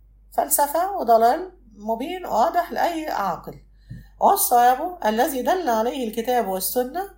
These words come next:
أن الاستطاعة متقدمة على الفعل ومقارنة له أيضًا، وتقارنه أيضًا استطاعة أخرى لا تصلح لغيره. ده أهل السنة يا جماعة، الاستطاعة قبل الفعل والاستطاعة مع الفعل،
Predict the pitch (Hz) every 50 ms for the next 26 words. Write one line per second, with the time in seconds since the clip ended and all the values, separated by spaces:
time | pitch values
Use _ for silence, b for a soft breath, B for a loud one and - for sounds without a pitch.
0 | _ _ _ _ _ _ - - 339 339 311 254 262 320 320 - 247 226 - 240
1 | 240 214 208 233 - 330 349 392 392 - - 208 285 339 - 277 262 254 - 226
2 | 214 196 208 254 277 277 269 - 349 359 320 214 202 214 240 302 330 294 277 -
3 | 320 359 320 220 190 185 - 190 220 240 240 233 - 226 226 226 226 269 277 240
4 | 226 233 294 330 349 - - - 202 220 262 330 285 247 - - 330 359 311 185
5 | 175 165 151 - - _ _ _ _ _ - 185 220 311 320 277 262 247 - 254
6 | 247 240 220 214 - 185 202 202 - 311 370 403 - - - - 370 339 311 220
7 | 185 185 175 170 - - - 220 - - 233 226 226 - 370 359 277 - 285 381
8 | 370 - - 214 180 170 170 185 180 185 - 349 - - 233 202 196 196 311 392
9 | 330 202 - - - - - - - - - _ _ _ - - 359 359 262 226
10 | - 359 392 370 302 220 196 196 196 254 359 349 240 175 - - - 208 196 302
11 | 381 427 427 381 349 254 - - 294 339 294 254 220 190 175 - - 196 - -
12 | 381 381 330 262 214 202 - - 254 339 330 254 165 - 156